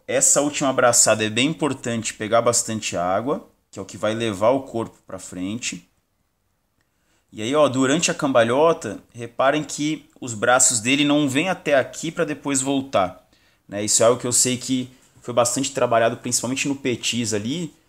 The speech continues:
mas muitos de vocês ainda falham nisso, né? Então, durante a cambalhota, ó, os braços já ficam ali numa posição que encaixa a flecha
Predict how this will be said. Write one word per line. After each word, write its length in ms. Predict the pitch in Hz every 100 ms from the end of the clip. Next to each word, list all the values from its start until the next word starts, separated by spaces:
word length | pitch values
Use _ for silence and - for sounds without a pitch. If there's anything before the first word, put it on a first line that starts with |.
| _
mas 220 | - 110 110
muitos 320 | 127 151 165
de 80 | 147
vocês 460 | 156 143 143 151
ainda 520 | 147 147 151 156 156 - - _ _
falham 500 | - - 120 147 160
nisso, 480 | 135 131 - - - _ _ _
né? 120 | -
Então, 340 | 110 107 117 120 - _ _
durante 440 | 117 120 123 147 165
a 20 |
cambalhota, 720 | 156 139 123 113 135 165 165
ó, 200 | 113 92 - _ _ _ _
os 160 | - 107
braços 380 | 101 113 117 120
já 120 | 120
ficam 320 | - 113 175
ali 120 | 151
numa 180 | 151 143
posição 560 | 143 139 127 - 135 143
que 160 | -
encaixa 520 | 135 135 123 131 -
a 20 | 131
flecha 760 | - 117 131 160 - 202 226